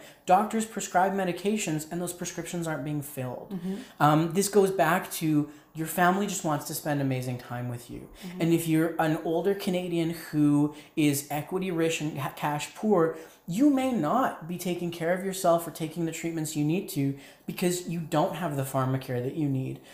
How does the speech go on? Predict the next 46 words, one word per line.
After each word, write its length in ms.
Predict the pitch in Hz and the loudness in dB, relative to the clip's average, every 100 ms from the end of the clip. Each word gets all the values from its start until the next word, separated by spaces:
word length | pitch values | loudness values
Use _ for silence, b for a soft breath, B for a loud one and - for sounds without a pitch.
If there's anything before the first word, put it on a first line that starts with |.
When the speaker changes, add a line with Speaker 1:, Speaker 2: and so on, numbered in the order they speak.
| B | B
Speaker 1:
That's 400 | 151 160 170 208 | 0 2 2 0
an 60 | 233 | 0
unexpected 500 | 208 202 - 180 175 | 0 0 -4 -4 -4
expense 320 | 165 160 147 | -6 -4 -4
that 140 | - 160 | -4 -10
people 280 | 160 156 151 | -10 -4 -4
use 260 | 143 135 | -2 -4
this 140 | 143 139 | -6 -6
for 200 | 143 135 | -2 0
all 140 | 127 | 0
the 100 | 135 | -4
time. 520 | 131 143 139 127 131 - | -6 -2 0 0 -2 -4
Speaker 2:
Mm-hmm. 260 | 190 185 | -6 0
Speaker 1:
And, 200 | 175 170 | 4 4
and 180 | 185 160 | 4 0
I 80 | 156 | 0
can 180 | 156 156 | -2 -4
tell 200 | - 170 | -4 -4
you 120 | 180 | 0
right 180 | 170 151 | 2 2
now 220 | 143 147 | 2 2
that 160 | 135 139 | 0 -4
everybody 420 | 135 147 143 135 | -4 -4 -2 -2
just 180 | 135 127 | -4 -6
wants 220 | 127 120 | -8 -8
to 60 | 127 | -10
see 160 | - 123 | -10 -8
people 320 | 120 120 113 | -10 -10 -10
healthy. 440 | 120 117 135 - - | -10 -10 -14 -16 -10
Speaker 2:
Mm-hmm. 240 | 180 175 175 | -6 -6 -6
Speaker 1:
The 160 | 180 - | -4 2
other 240 | 262 269 269 | 4 6 4
thing 240 | 233 214 | 2 2
is 160 | 202 175 | 2 2
that, 340 | 165 156 - | 2 0 -2
you 140 | 202 170 | -6 0
know, 380 | 151 147 151 - - - | 2 2 0 -6 -16 -14
people 220 | - 220 | -6 0
don't 160 | 269 240 | 2 4
realize 360 | 196 202 202 202 | 4 4 4 2
that 160 | - | -4
ninety-two 800 | 160 165 165 233 240 214 - 190 | -4 -4 -2 0 -2 -4 -4 -4
percent 440 | 190 180 175 160 165 | -6 -6 -4 -4 -4
of 120 | 147 | -4
older 200 | 147 160 | -2 -2
Canadians 720 | 160 135 139 143 160 175 180 | -2 -2 0 0 0 -2 -4